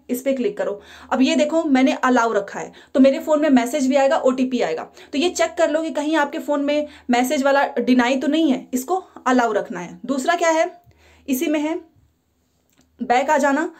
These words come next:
और सबसे नीचे, नीचे जाओ और यहाँ पर देखो क्लियर डिफॉल्ट है, आपको इसको क्लियर कर देना है, ठीक है। बस इस पे just ऐसे ही क्लिक करना, तो आपका ये जो भी मैसेज इसमें होगा वो क्लियर हो जाएगा, ठीक है। इसको भी क्लियर रखना है, ये मैसेज का ही है।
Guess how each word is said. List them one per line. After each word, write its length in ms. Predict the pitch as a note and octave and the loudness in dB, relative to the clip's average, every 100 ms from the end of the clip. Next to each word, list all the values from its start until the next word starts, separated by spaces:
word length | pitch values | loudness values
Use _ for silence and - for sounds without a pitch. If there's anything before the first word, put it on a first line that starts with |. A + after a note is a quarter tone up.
| - - | -20 -8
और 60 | D#4 | -4
सबसे 300 | F4+ F4 G4 | -2 0 2
नीचे, 480 | F4+ D#4+ D#4+ - - A#3 | 4 4 0 -4 -2 2
नीचे 280 | C4 C#4 | 2 2
जाओ 220 | A3 D#3+ - - - - | -2 -4 -8 -20 -18 -4
और 100 | C4 | -2
यहाँ 220 | C#4+ C#4 E4 | 0 0 0
पर 100 | C#4 | 0
देखो 200 | D#4 E4 | -2 -2
क्लियर 320 | D4 C#4 D#4 | -2 0 2
डिफॉल्ट 500 | C4 C4 A#3 G#3 G3+ | 0 0 -2 -2 -2
है, 140 | D3+ - - - - | -8 -14 -20 -10 -2
आपको 260 | C4 C4+ | -2 -2
इसको 200 | E4+ F4 | -2 -2
क्लियर 360 | - D4+ D4+ D4 | -2 0 0 2
कर 160 | B3 - | 0 -4
देना 220 | E3 D3+ | -8 -10
है, 120 | E3 _ _ - | -16 _ _ -8
ठीक 140 | C4+ | -2
है। 100 | F4+ | 0
बस 220 | B3+ D#4 | 0 -2
इस 120 | D#4+ - | -2 -4
पे 100 | C#4 | 0
just 260 | D4+ - - | 0 0 -4
ऐसे 200 | C4 D4+ | -2 -4
ही 60 | B3+ | 0
क्लिक 220 | C4 C4 | 0 2
करना, 300 | C#4 C4+ F4+ - - _ | 2 0 -2 -10 -20 _
तो 60 | - | -6
आपका 320 | A3+ A#3+ C#4 | -4 -2 -2
ये 220 | D4+ G#4 - - - - | -2 -4 -8 -20 -14 -4
जो 160 | B3+ | 0
भी 100 | C4+ | 0
मैसेज 360 | D4 C4 C4 C#4 | 2 0 0 -2
इसमें 220 | C4+ C#4 | 0 2
होगा 280 | B3+ - E4+ | 2 2 0
वो 160 | C#4 E4 | -2 -2
क्लियर 280 | C4+ A3+ G#3+ | -2 -2 -2
हो 80 | F#3 | -4
जाएगा, 340 | E3+ D#3+ - - - - | -8 -8 -12 -18 -20 -10
ठीक 120 | D#4 F4 | -4 -2
है। 80 | - | -2
इसको 260 | B3+ F4 | -4 -4
भी 120 | E4+ | -4
क्लियर 260 | C#4 D4+ D#4+ | -2 -2 0
रखना 200 | D4 D4 | 0 -2
है, 100 | D#4 | 0
ये 60 | D4 | 2
मैसेज 380 | B3+ C4 D4 - | 2 2 -6 -4
का 120 | D4 | -4
ही 180 | D4 D4 | -2 -4
है। 180 | F4 | -4